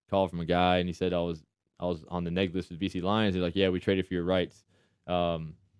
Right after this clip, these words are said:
and then they brought me out to, uh, Florida, uh, which is our mini camp per se. It's really just a lot of rookies going out there to try out. Um,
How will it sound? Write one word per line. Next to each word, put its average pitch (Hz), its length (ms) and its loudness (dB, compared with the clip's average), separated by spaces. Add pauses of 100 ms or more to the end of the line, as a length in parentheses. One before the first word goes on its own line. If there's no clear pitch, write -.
(120)
and 90 80 -4
then 92 80 -2
they 92 80 2
brought 101 280 8
me 95 140 6
out 95 300 6
to, 90 420 2 (800)
uh, 90 280 8
Florida, 113 500 6 (580)
uh, 90 360 4 (100)
which 92 160 2
is 90 180 2
our 87 320 4 (140)
mini 95 280 2
camp 92 340 2
per 90 120 0
se. 95 400 4
It's 90 180 -6 (120)
really 95 180 4
just 87 140 -6
a 92 40 -4
lot 90 140 4
of 87 60 0
rookies 90 260 -2
going 90 160 0
out 85 80 -2
there 87 80 -2
to 82 80 -6
try 87 240 2
out. 90 240 2 (340)
Um, 85 500 0